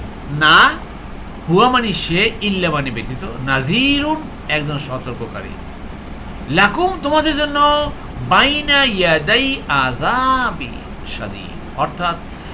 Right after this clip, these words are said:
সে তো আসন্ন, সামনে যে আসতেছে কঠোর আযাব সম্পর্কে একটা, একজন সতর্ককারী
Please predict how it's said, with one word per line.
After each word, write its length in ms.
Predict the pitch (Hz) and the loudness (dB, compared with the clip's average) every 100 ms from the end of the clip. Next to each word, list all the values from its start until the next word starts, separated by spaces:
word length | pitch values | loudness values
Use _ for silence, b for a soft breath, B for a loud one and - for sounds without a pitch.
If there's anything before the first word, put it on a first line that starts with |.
| B | B
সে 140 | - 233 | 0 2
তো 240 | 269 277 - | 4 2 2
আসন্ন, 680 | 208 208 294 359 330 208 120 - - - | 2 2 4 2 2 -4 -4 -8 -10 -4
সামনে 260 | 170 208 247 | 0 0 0
যে 100 | 240 | 2
আসতেছে 680 | 233 269 - 320 - 160 - B B - 196 | 4 4 2 -4 -2 -2 -4 B B -4 2
কঠোর 440 | 220 226 262 254 - | 2 6 6 6 4
আযাব 320 | 156 185 254 - | 4 6 4 2
সম্পর্কে 640 | 180 160 165 151 - 113 101 B B B - | -6 -6 -6 -6 -6 -8 -8 B B B -2
একটা, 360 | - - - 165 - - - - - - - | -2 0 -2 -4 -6 -10 -12 -12 -12 -10 0
একজন 480 | 165 170 - 175 120 - - - - | 2 2 0 0 -2 -6 -10 -8 -6
সতর্ককারী 960 | - 196 202 277 277 269 269 233 233 | -4 -2 0 0 0 -2 -4 0 0